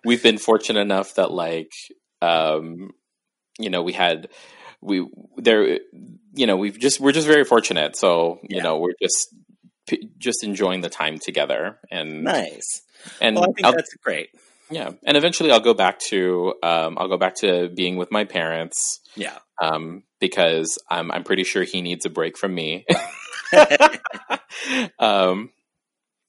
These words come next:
Speaker 1: but, um, but yeah, and then we'll do this again. And I kind of, I, I'm gonna be back at my parents soon because I wanna come back here just in time for, like, Halloween.
Speaker 2: Yeah.
Speaker 1: Because I plan to do my own, like, little version of Fright School with him.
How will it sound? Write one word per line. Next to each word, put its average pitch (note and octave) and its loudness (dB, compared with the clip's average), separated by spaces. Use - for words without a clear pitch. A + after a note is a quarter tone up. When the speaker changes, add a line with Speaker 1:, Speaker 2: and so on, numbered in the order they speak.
Speaker 1:
but, F#2+ 4
um, E2+ -4
but F#3 0
yeah, G#3 4
and A#2 2
then A#2+ 0
we'll B2 0
do B2 0
this C#3+ -2
again. B2 2
And G2 -2
I F#2 0
kind G2+ -2
of, F#2+ 0
I, F2+ 2
I'm F2+ -6
gonna A2 -2
be G#2+ -2
back G2 2
at - -16
my F#2 -2
parents F#2+ -2
soon C3 -4
because F#2+ -4
I F2+ 2
wanna F2+ -2
come F2+ -8
back F2+ 0
here E2+ -2
just - -6
in F2+ -10
time E2+ -6
for, E2 -6
like, D#2 -2
Halloween. E2+ -4
Speaker 2:
Yeah. C#3+ -2
Speaker 1:
Because E2 0
I F#2+ 0
plan F#2 -6
to - -20
do F2+ -8
my E2 -6
own, F2 -4
like, E2 -2
little F2 -2
version G2+ 0
of A2 -2
Fright A2+ 2
School B2 0
with B2 0
him. C3+ -2